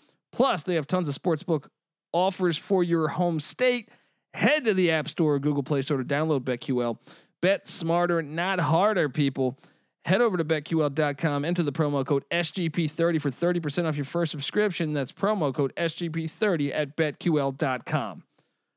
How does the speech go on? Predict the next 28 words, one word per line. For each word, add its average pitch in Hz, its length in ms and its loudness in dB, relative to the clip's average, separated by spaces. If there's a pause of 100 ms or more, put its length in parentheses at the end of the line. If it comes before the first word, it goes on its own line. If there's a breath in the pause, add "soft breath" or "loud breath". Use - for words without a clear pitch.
(800)
All 151 80 2
right, 110 180 0
we 135 80 -2
get 190 140 -2
to 156 80 -4
Sunday, 143 340 0
and 113 80 0
obviously, 143 400 0
like 120 140 -4
I - 20 -8
said, 92 260 -6 (300)
tons 180 300 0
of 185 80 0
matchups 156 560 -4
that 131 140 -2
we 135 100 -2
don't 123 280 -4
know 123 140 -2
yet. 95 360 -6 (1300)
Keep 160 220 0
it, 151 180 -2
keep, - 280 -4
keep 185 260 -4 (100)
that 170 200 -2
in 160 100 -2
mind. 131 440 -4 (120)
All 123 100 -4
right. 139 240 -2